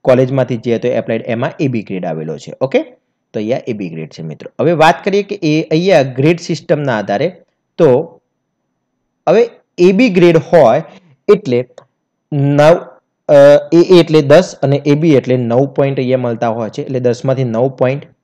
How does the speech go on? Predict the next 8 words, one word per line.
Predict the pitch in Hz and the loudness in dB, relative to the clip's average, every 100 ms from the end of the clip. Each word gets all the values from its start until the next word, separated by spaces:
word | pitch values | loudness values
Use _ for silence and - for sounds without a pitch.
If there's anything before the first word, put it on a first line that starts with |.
| _ _ - | _ _ -8
પછી | 113 123 | -8 -6
અહીંયા | 113 113 | -6 -4
દસ | 113 127 131 - | -4 -6 -6 -6
પોઇન્ટ | 131 131 | -4 -4
છે | 131 | -6
એના, | 123 123 135 - | -8 -8 -12 -10
આ, | 107 | -10
આમાં | - 113 113 117 | -8 -10 -8 -10